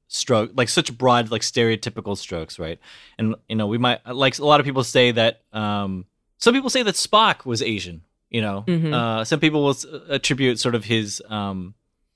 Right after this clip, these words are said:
Speaker 1: his demeanor to, to a certain kind of Asian person, his logic, his, his sort of his, his absence of emotion. Like, some people
Speaker 2: Mm-hmm.
Speaker 1: would, you know, attribute that to Asians.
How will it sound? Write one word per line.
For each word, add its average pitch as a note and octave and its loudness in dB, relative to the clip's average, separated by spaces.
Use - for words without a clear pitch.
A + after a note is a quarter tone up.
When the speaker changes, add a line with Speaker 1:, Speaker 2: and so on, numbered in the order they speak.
Speaker 1:
his A#2+ 2
demeanor B2+ 2
to, A#2 0
to - 0
a A2 2
certain A2+ 0
kind G#2+ 0
of G2 -8
Asian A2+ 0
person, G2 -4
his G#2+ -6
logic, G#2 0
his, G2+ -6
his G#2+ -10
sort A2+ -4
of G#2 -4
his, C3 0
his B2 -4
absence C#3+ 2
of A#2+ -2
emotion. A2+ 2
Like, G#2+ 0
some - 2
people E3+ 4
Speaker 2:
Mm-hmm. D#3 2
Speaker 1:
would, D#3+ -6
you A#2+ -4
know, G2 -2
attribute A2 -4
that G2+ -2
to C3+ 2
Asians. E3+ 2